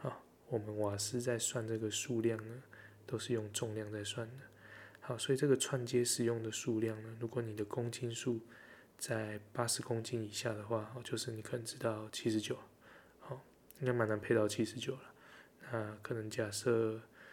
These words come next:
比如说，呃，七十六好了，哦，这个是比较容易配的嘛，三只二十的，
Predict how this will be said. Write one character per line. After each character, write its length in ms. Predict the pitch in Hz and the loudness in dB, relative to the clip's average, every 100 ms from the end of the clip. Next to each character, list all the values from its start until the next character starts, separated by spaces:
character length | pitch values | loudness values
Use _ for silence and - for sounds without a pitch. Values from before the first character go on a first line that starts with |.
| - - - | -18 -20 -16
比 120 | - 117 | 0 2
如 200 | 104 104 | 2 0
说， 1200 | 104 - 110 110 107 107 107 110 107 110 110 110 - - - - - - - - | -6 0 4 4 2 0 -4 -4 -4 -4 -6 -10 -16 -20 -20 -20 -20 -20 -10 -2
呃， 400 | 107 104 101 101 | 0 2 0 -2
七 240 | - - 120 | 0 2 4
十 180 | - | 4
六 220 | 113 120 107 | 8 8 8
好 180 | 131 | -2
了， 200 | 139 - - - | -8 -12 -14 -8
哦， 120 | 123 - | -8 -8
这 160 | - 117 | 0 0
个 60 | |
是 140 | 104 110 | 2 -2
比 80 | - | 0
较 160 | 113 | 0
容 140 | 104 104 | 0 -2
易 60 | |
配 220 | 104 113 | -2 -2
的 80 | 104 | -2
嘛， 80 | 117 - - - | -10 -16 -18 -6
三 340 | - 127 110 | -6 -4 -6
只 520 | 107 117 110 110 117 135 - | -2 4 6 4 0 -4 2
二 80 | 113 | 2
十 200 | - 123 | 2 0
的， 160 | 131 | -6